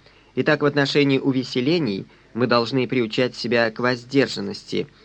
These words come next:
а в отношении неудобств — к терпеливости. Древние выражали это тем, что говорили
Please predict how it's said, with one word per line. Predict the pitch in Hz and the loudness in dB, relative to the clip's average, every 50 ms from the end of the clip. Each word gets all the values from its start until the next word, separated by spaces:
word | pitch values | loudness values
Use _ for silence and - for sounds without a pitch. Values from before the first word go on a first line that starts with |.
| - - - - - - | -20 -20 -20 -12 -4 0
а | 117 117 | 0 0
в | |
отношении | 120 110 123 120 - 139 131 123 123 120 | 2 0 -2 -2 0 0 0 0 0 -2
неудобств — | 110 123 123 127 123 117 110 104 98 135 165 180 - - - - - _ _ _ _ - | -2 -2 -2 -2 -2 -2 -4 -2 0 0 0 0 -2 -8 -20 -20 -20 _ _ _ _ -20
к | - - | -6 -2
терпеливости. | - 147 143 143 113 104 98 101 101 98 101 - - - - - - - - _ _ _ _ _ _ _ _ _ _ - | 0 0 0 -2 -6 -6 -6 -6 -6 -6 -8 -10 -14 -16 -14 -14 -14 -14 -16 _ _ _ _ _ _ _ _ _ _ -6
Древние | 110 107 135 170 190 190 160 139 107 95 | 0 4 6 6 6 6 4 2 0 2
выражали | 98 117 123 131 123 147 151 151 143 | 2 2 2 2 2 2 2 2 4
это | 123 143 143 139 135 | 2 0 0 -2 -2
тем, | - 170 165 156 | -2 -2 -2 -2
что | 156 - - 147 | -2 -2 -2 0
говорили | 143 147 143 143 139 135 104 95 95 87 98 95 | 2 2 4 4 4 2 0 0 -2 -2 -2 -4